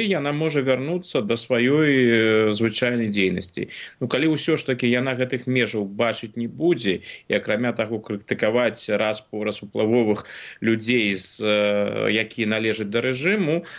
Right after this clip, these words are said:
ну, тады, тады для яе яшчэ ўсё можа скласціся куды горша, куды горш,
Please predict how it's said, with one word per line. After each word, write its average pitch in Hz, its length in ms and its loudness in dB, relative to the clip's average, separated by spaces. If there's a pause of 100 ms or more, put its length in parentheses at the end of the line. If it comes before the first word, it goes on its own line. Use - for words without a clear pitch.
(140)
ну, 120 200 2
тады, 160 1300 2
тады 147 280 -2
для 151 140 -2
яе 151 260 4
яшчэ 151 400 0
ўсё 151 240 -4
можа 147 280 -2
скласціся 147 840 -2 (220)
куды 131 320 0
горша, 107 440 0 (200)
куды 131 240 2
горш, 107 320 0